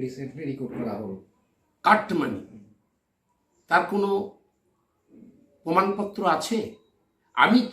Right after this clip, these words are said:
Speaker 2: চ্যালেঞ্জ করেছিলাম হোমিওপ্যাথি ডাক্তারের জন্য একটা নয়, দুটো নয়, বোধহয় তিনবার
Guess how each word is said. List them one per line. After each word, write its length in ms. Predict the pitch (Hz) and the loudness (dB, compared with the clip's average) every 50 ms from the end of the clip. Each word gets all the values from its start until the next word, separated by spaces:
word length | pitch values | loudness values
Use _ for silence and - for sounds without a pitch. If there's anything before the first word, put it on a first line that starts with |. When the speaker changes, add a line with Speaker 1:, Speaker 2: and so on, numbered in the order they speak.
| - | -2
Speaker 2:
চ্যালেঞ্জ 360 | - 202 185 180 233 262 262 - - 254 | 2 2 4 6 6 4 4 2 2 2
করেছিলাম 520 | 233 202 196 - - 151 127 113 120 127 - - - - _ _ _ _ _ _ _ _ _ _ _ 156 | 2 2 2 -2 -2 -4 -2 -2 -2 -4 -4 -8 -12 -14 _ _ _ _ _ _ _ _ _ _ _ 0
হোমিওপ্যাথি 420 | 160 196 214 214 233 220 - 226 214 196 | 4 6 6 6 4 0 0 -2 0 2
ডাক্তারের 400 | 180 170 - - 208 196 202 - - 208 | 0 0 0 -2 -2 -2 -2 -2 0 0
জন্য 120 | 208 214 214 180 170 165 | 2 2 4 4 2 0
একটা 280 | - - - - 202 196 196 | 0 -4 -4 -2 0 0 2
নয়, 180 | 202 202 202 196 147 143 | 2 0 0 0 -2 -2
দুটো 220 | 175 170 - 190 185 175 170 | -4 -4 -2 -4 0 0 0
নয়, 200 | 165 160 175 196 202 - - _ _ _ _ _ _ _ _ _ 143 | 0 0 -2 -4 -6 -10 -14 _ _ _ _ _ _ _ _ _ -2
বোধহয় 580 | 151 185 190 185 190 190 190 190 190 190 190 190 190 - - | 0 0 2 4 4 4 4 4 4 4 2 0 -2 -2 -4
তিনবার 400 | 202 190 190 190 190 180 190 190 | -2 0 0 0 4 4 4 4